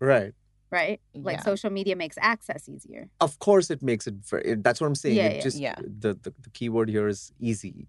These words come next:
Speaker 1: You know, it's just,
Speaker 2: Yeah.
Speaker 3: Yeah.
Speaker 1: just because it's easy. Yeah, sure. But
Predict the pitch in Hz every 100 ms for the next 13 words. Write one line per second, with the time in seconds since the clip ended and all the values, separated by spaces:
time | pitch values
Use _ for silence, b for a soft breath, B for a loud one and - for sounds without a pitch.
0 | - 92 104 - - 190 160 156 139 120
1 | 123 - 92 107 113 113 107 - 123 117
2 | 104 101 98 B B B B _ 233 156
3 | - 202 165 120 107 139 131